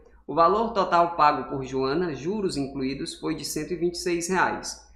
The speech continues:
Se Joana tivesse pago a conta até o vencimento, o valor seria de, aí você tem os itens. Muito bem, amigos, pause o vídeo, tente resolver.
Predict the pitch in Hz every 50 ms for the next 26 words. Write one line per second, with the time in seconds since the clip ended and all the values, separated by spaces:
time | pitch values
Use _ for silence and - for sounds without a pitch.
0 | - _ - - 247 254 247 277 285 285 269 262 247 208 226 226 220 214 190 -
1 | 190 190 180 190 185 185 - 165 156 147 143 147 135 139 - - 220 247 247 220
2 | 185 160 135 123 - - 131 147 156 160 - - - 151 139 151 147 143 147 156
3 | 151 - 165 151 139 143 175 185 165 135 127 127 165 220 254 247 - - - -
4 | - - - 156 175 185 180 190 196 190 202 196 196 196 196 214 202 147 151 175
5 | 185 190 180 - 143 113 113 113 - 147 - 180 160 175 185 180 170 170 185 208
6 | 214 214 220 214 196 202 202 196 - - - - - _ - 226 226 226 220 220
7 | 214 165 147 175 196 202 202 196 170 160 160 - - 139 139 147 143 - - 185
8 | 185 185 220 202 170 185 185 196 190 196 196 - - -